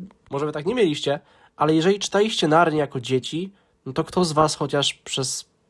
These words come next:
moment nie próbował przejść przez szafę do Narni? No, no, no, myślę, że każdy próbował tego. I to jest coś niezwykle magicznego, bo Narnia jest magiczna.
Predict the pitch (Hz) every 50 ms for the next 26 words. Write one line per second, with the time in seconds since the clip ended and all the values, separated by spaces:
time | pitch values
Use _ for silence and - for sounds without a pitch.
0 | _ - 143 147 143 139 135 127 120 - - - _ _ _ - 135 127 - -
1 | 139 143 143 131 117 117 117 113 - _ _ - - 143 139 135 - - - -
2 | - 123 - - - 135 127 - - - - - - - 127 127 113 110 113 -
3 | 120 123 147 165 - 208 214 - 196 185 208 214 - 233 202 196 196 202 170 131
4 | 113 117 - 123 123 120 113 104 101 98 98 104 95 98 - - _ - - 202
5 | 202 196 - 190 190 - 160 165 151 156 180 175 - 127 123 120 110 113 110 -
6 | 123 120 117 131 165 208 - - 156 165 185 196 196 175 180 180 170 170 170 -
7 | _ _ - 139 165 185 156 - - 127 120 117 113 120 - - - - 120 -